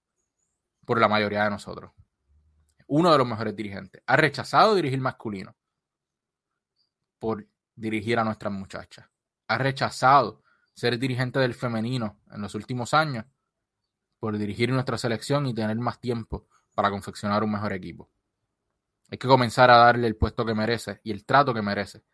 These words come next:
tanto Jerry Batista como nuestra selección nacional. Y precisamente, nuestra selección nacional ahora se prepara para lo que será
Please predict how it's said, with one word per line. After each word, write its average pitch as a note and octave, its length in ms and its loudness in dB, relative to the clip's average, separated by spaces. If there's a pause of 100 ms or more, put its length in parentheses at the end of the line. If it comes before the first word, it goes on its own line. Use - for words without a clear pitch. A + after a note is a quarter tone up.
(340)
tanto A2+ 240 -4
Jerry A2+ 220 2
Batista E3 560 0 (400)
como A#2 220 -2
nuestra G#2 260 -2
selección G2+ 400 -4
nacional. F#2+ 420 -8 (1300)
Y G#3 140 6
precisamente, G#3+ 880 6 (840)
nuestra F3 300 4
selección D#3+ 400 2
nacional G3+ 560 -2 (320)
ahora C3 580 0
se D#3+ 240 -4
prepara D3 720 0 (540)
para E3 440 2 (140)
lo C3 240 -6
que A#2+ 120 -8
será A#2+ 540 -6